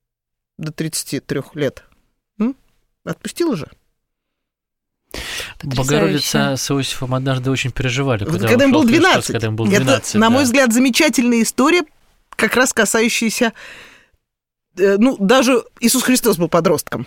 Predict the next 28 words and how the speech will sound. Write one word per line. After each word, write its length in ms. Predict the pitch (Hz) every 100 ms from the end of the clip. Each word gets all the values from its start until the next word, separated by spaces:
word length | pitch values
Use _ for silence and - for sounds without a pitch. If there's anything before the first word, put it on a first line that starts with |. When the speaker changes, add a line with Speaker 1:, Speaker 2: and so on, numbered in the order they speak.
| -
Speaker 1:
понимаешь? 480 | 139 160 226 - - _ _ _ _ _ _ _ _ - - - - - - -
Speaker 3:
А, 220 | 147 139 -
смотрите, 460 | - 151 165 160 123
вы 60 | 120
сказали 220 | 202 156
Speaker 1:
Заставлял 260 | 254 262
Speaker 3:
такую 140 | 220 247
Speaker 1:
переживать 240 | 233 -
Speaker 3:
фразу, 120 | - 226
Speaker 1:
родителей, 300 | 220 120 160
Speaker 3:
а, 60 | 202
Speaker 1:
а 40 |
что 160 | - 202
уж 100 | -
там. 160 | 156
Speaker 3:
т-, 80 | 135
такую 280 | 127 143 135
фразу 360 | 156 139 127 - _
произнесли, 760 | - 120 117 127 - 139 117 -
а, 480 | 113 107 104 101 - _ _ -
Я 60 | 120
стараюсь, 500 | - 139 156 170 131
чтобы 300 | - 120 120
меня 220 | 123 131
спросили. 600 | - 127 - 123 92 - -
То 60 | -
есть 180 | 104 -
вот, 220 | 104